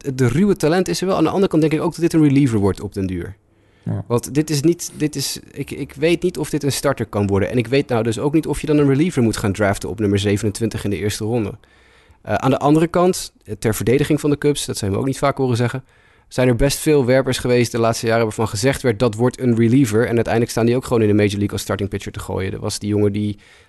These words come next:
Speaker 1: de Cubs nota bene zelf opgeleid hebben, min of meer. Dylan Cease, die door, eh,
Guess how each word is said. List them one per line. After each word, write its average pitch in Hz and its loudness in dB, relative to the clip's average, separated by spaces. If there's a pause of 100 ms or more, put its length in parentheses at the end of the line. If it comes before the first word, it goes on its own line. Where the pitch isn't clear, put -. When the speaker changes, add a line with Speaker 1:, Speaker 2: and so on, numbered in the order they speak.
Speaker 1:
de 104 -8
Cubs - 0
nota 117 0
bene 117 4
zelf 120 2
opgeleid 113 0
hebben, 98 0
min 101 2
of 98 -2
meer. 107 2
Dylan 110 4
Cease, 131 -2
die 104 -8
door, 104 0
eh, 104 -4